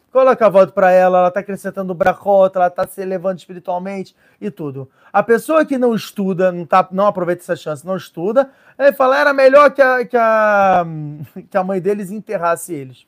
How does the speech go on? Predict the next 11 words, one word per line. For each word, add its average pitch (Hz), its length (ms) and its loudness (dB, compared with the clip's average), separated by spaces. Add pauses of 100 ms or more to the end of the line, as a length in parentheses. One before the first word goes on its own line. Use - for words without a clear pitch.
(140)
Tranquilo. 139 480 -20 (580)
Eles 151 100 -16
davam 170 180 -6
uma 208 120 -2
coisa 196 240 -6
tranquila, 151 520 -12
né? 143 220 -14
Uma - 140 -20
coisa, - 300 -20
né, 170 260 -16
simples. - 340 -20